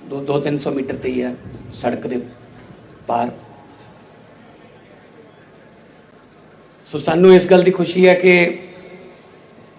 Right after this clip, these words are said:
ਅਸੀਂ ਜਿਹੜੀ ਗਾਰੰਟੀ ਦਿੱਤੀ ਸੀ ਹੈਲਥ ਦੀ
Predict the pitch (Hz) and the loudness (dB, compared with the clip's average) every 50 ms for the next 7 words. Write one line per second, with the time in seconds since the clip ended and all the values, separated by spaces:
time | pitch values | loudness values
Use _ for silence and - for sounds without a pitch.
0 | - - _ - - _ - _ - - - - _ - - 147 143 180 180 175 | -20 -20 _ -20 -20 _ -20 _ -20 -20 -20 -20 _ -8 -8 -2 0 2 2 4
1 | 180 185 190 185 165 160 165 160 - 190 180 175 - - - 185 - - 180 165 | 4 4 4 4 2 2 0 0 0 0 0 0 -2 0 0 0 2 2 2 2
2 | 160 147 143 147 151 151 151 - 165 165 147 123 117 - | 2 2 2 2 0 0 -2 -4 -4 -4 -2 -4 -4 -8